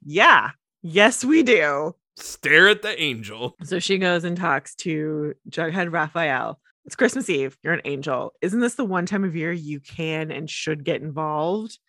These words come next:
Speaker 2: I just, <laughs> I like Jug Angel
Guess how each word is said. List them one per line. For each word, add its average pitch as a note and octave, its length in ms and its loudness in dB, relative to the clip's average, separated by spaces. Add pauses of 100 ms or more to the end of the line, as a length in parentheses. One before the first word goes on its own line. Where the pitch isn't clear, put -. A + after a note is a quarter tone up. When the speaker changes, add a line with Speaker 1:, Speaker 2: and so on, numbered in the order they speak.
(180)
Speaker 2:
I C3+ 200 -10
just, D#3 180 -10
<laughs> D#3+ 1400 -6
I D3 40 -4
like D#3 240 4
Jug E3+ 260 2
Angel D#3 580 -2